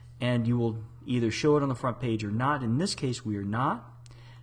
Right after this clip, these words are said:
And then you come here and you select when you would like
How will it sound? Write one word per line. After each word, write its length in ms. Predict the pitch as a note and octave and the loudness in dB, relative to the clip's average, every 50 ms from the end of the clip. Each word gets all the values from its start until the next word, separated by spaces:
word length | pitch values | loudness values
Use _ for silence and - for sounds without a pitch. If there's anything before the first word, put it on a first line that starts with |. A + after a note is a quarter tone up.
| - - | -6 0
And 180 | D3 D3 D3 C#3 | 0 0 4 4
then 320 | D#3+ D#3+ E3 E3 D#3+ - | 4 6 6 4 2 0
you 160 | - B2+ C3+ B2+ | 2 2 2 2
come 340 | - - F3+ G#3 A#3+ A#3+ | 0 2 2 4 4 4
here 360 | F#3 D#3+ D#3+ C#3+ C#3 C#3+ C#3 - | 2 2 2 2 2 2 0 0
and 140 | B2 B2 B2 | 0 2 2
you 80 | B2+ | 2
select 560 | A#2+ - - - C3 B2 A#2 A2 G#2+ G#2+ - G#2 | 2 0 0 0 0 2 2 0 0 -2 -6 -8
when 400 | G2 G#2 A#2+ C3+ D#3+ F3+ F#3 F3+ | -4 0 2 2 4 4 2 2
you 160 | E3+ E3 E3 | 2 2 2
would 160 | D#3+ D3+ B2+ | 2 2 2
like 400 | A#2+ A#2+ A#2 A2+ A2 G#2+ - | 2 2 2 2 0 -2 -4